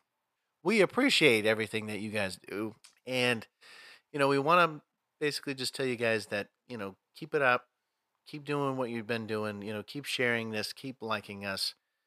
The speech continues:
um, you know, keep trying to unite the geek community, right?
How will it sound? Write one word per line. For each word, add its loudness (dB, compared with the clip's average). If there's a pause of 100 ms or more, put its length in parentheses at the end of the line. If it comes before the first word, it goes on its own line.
(260)
um, 0 (340)
you -8
know, -6 (240)
keep -12 (1600)
trying 0
to -10
unite 0 (420)
the -10
geek -12 (640)
community, -6
right? -4